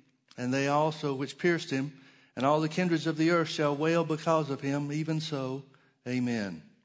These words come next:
I am Alpha and Omega, the beginning and ending, saith the Lord, which is, and which was, and which is to come, the Almighty. I, John, who also am your brother and companion in tribulation,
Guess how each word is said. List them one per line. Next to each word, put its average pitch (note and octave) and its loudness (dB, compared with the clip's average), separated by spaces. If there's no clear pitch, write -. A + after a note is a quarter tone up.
I G#2+ -4
am A2 -2
Alpha C#3 0
and C3+ 0
Omega, C#3+ 0
the - -14
beginning C3+ 0
and B2+ 0
ending, D3+ 0
saith D3+ 0
the D3 -6
Lord, D#3 -2
which B2 -2
is, F3 4
and C#3+ 2
which C3+ -2
was, D#3+ 2
and C3+ -2
which C3+ -4
is D3 0
to C#3 -8
come, C3+ -4
the G#2+ -4
Almighty. A2 -2
I, C#3+ 4
John, C#3 2
who B2+ 2
also C#3 4
am C#3 2
your D3+ 2
brother C3+ 2
and C3+ 0
companion C#3 -4
in C3 -2
tribulation, C3 -4